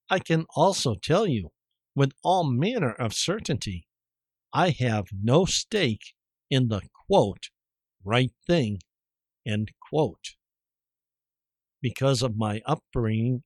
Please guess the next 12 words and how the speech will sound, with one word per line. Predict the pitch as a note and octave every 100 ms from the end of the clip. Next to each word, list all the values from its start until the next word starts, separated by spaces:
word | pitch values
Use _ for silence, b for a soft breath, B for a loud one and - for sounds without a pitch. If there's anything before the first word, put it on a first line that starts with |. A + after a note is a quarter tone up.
| -
at | A2 F#2+ -
home, | G#3 D#3 E3 - _ _ _ -
I |
have | D#3+ E3+
certain | - - C#3+ C3 D3+
abilities | C#3 - C#3 F3 C3+ A2 B2 - -
that | C3+ -
others, | D#3+ D3+ A#2 A#2+ - _ _ _
even | - F#3+ B2
like | G#2+ C#3+ C4+ -
me, | A2 A2 B2 _ _ _ _ -
do | E3 E3